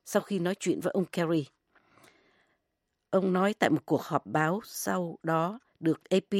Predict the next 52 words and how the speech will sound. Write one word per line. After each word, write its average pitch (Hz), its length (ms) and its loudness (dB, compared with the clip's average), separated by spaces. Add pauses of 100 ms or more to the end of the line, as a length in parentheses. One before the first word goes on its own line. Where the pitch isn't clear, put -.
(160)
tường 147 200 2
thuật 143 220 -4
lại 139 260 0 (440)
rằng 156 240 0
các - 220 2
nước 226 240 0
bên 196 240 2
ngoài 170 280 0 (320)
nên 214 240 4
ủng 151 180 2
hộ 143 240 0
kế 196 120 2
hoạch 208 220 -2
của 151 100 -4
Bắc 135 160 -2 (100)
Kinh 208 200 2
và 151 100 0
asean 180 520 0 (440)
đẩy 165 180 6
nhanh 202 260 2
các - 140 -6
cuộc - 220 -8
thương 208 160 2
thuyết 247 220 -4
để 135 160 -2
đạt 135 200 0
một 143 80 4
bộ 147 200 -2
quy 196 200 -6
tắc - 260 -10
ứng 196 160 0
xử 143 260 0
trên 175 240 0
biển. 135 260 0 (840)
Ông 220 200 2
Vương 202 220 2
Nghị 180 140 2
nói, 151 300 0 (880)
"Chúng 247 140 2
tôi 233 420 2
muốn 214 200 4
đánh 214 240 2
đi 220 180 2
một 170 200 -2
thông 208 160 -2
điệp 165 160 0
rõ - 220 -2
ràng 170 320 -2
tới 185 180 -2
cộng 127 200 -4
đồng 139 160 2
quốc - 220 -2